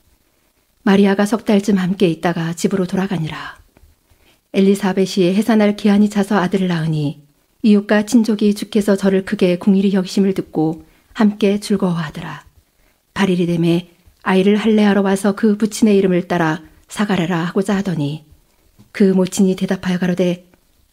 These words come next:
"아니라 요한이라 할 것이라." 하매 저희가 가로되, "내 친족 중에 이 이름으로 이름한 이가 없다." 하고 그 부친께 형용하여 무엇으로 이름하려 하는가 물으니 저가 서판을 달라 하여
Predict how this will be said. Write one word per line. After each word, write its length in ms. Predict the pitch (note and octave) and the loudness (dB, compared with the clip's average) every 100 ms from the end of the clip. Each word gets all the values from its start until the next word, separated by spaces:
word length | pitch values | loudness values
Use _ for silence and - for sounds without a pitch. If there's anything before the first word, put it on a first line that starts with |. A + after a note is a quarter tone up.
| _ | _
"아니라 380 | F#3+ F#3+ F#3+ F#3+ | 2 2 4 4
요한이라 360 | G#3 G#3 G#3+ | 4 4 4
할 120 | G3+ | 0
것이라." 320 | G3+ G3+ G#3+ F#3 | 0 -2 0 0
하매 400 | F#3+ E3+ E3+ - _ _ | 0 0 -2 -8 _ _
저희가 340 | - F3 E3+ D#3+ | -4 -2 -2 -4
가로되, 540 | E3 E3+ D#3 C#3+ C#3+ _ _ _ _ - | -4 -4 -4 -4 -6 _ _ _ _ 0
"내 240 | G3 G3 | 2 2
친족 460 | G3 A#3 G#3+ A3 - | 2 0 2 -2 0
중에 460 | G#3 G3+ G3 G3+ - _ _ | 2 4 2 -4 -18 _ _
이 140 | A#3 | 0
이름으로 400 | A#3 G#3+ A3 G#3+ | 2 4 4 4
이름한 380 | G#3 G3+ G3 F#3 | 4 2 2 2
이가 180 | F3+ F3 | 0 -2
없다." 260 | F3 - E3 | -4 -4 -4
하고 420 | D3+ D3 C3+ - _ _ _ _ | -2 -4 -4 -10 _ _ _ _
그 220 | - G#3 | 2 2
부친께 640 | G3+ G3+ - G3+ G#3 G3 G3 | 2 -2 0 0 2 4 4
형용하여 580 | A#3 A3 G#3 G3+ G#3 G3 | 2 4 4 4 4 2
무엇으로 460 | G3+ A3+ A3+ A#3+ | 2 2 2 2
이름하려 480 | G#3+ G#3+ G#3+ G3+ F#3+ | 2 4 2 2 0
하는가 440 | F#3+ F3 E3+ F3 | 0 0 0 -2
물으니 500 | F3 D#3+ D#3 D3 D3+ - _ _ _ _ | -2 -2 -2 -4 -6 -12 _ _ _ _
저가 320 | - E3+ D#3 D#3 | -12 -8 -6 -4
서판을 420 | A3+ A3+ G#3 G#3 | -4 -2 0 2
달라 260 | G3+ F#3+ | 2 0
하여 380 | F#3+ F#3+ G3 G3 | 0 2 2 0